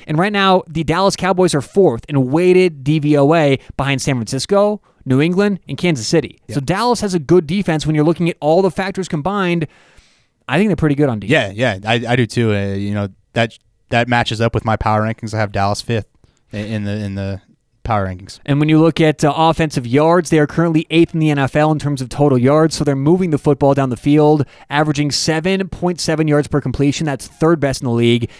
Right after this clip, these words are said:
Speaker 1: Dak Prescott doesn't get enough, uh, run. And, and there's this current debate going on, on all the talk shows, all the T V shows, is Dak Prescott an elite quarterback? Ryan, I wanna get your reaction. What do you think about Dak Prescott? Is he elite or not?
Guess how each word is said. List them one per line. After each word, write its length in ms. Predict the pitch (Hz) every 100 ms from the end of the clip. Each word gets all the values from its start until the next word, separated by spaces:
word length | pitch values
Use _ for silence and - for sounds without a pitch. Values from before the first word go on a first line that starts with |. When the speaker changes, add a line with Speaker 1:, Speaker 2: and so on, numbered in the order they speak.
| -
Speaker 1:
Dak 240 | 175 240 -
Prescott 420 | 190 - 131 107
doesn't 200 | 143 151
get 120 | 151
enough, 340 | 147 139 -
uh, 140 | 123 110
run. 320 | 120 120 101
And, 160 | 156 170
and 260 | 185 175 165
there's 220 | 226 185
this 320 | 202 170 - - _ _ _ _ _ _
current 520 | - 190 202 208 139
debate 340 | 143 127 143 135
going 280 | 123 117
on, 240 | 95 107 107
on 120 | 117
all 100 | 151
the 80 | 226
talk 300 | 190 180 175
shows, 420 | - 175 170 156
all 60 | 127
the 60 | 175
T 100 | 226
V 180 | 185 165
shows, 500 | - 170 165 170 151 - _ _ 180
is 180 | 180
Dak 400 | 135 143 165 165
Prescott 560 | - 151 139 - 143 147 139
an 80 |
elite 240 | 127 139 143
quarterback? 540 | - 123 113 92 -
Ryan, 260 | 151 196 220
I 20 |
wanna 160 | 285 277
get 180 | 190
your 80 | 165
reaction. 440 | 151 135 120 - 110
What 80 |
do 20 | 208
you 60 |
think 100 | 220
about 220 | 196 156
Dak 200 | 143 143
Prescott? 460 | - 131 123 - 98
Is 120 | 113
he 80 | 151
elite 320 | 127 143 185 139
or 100 | 127
not? 420 | 110 - -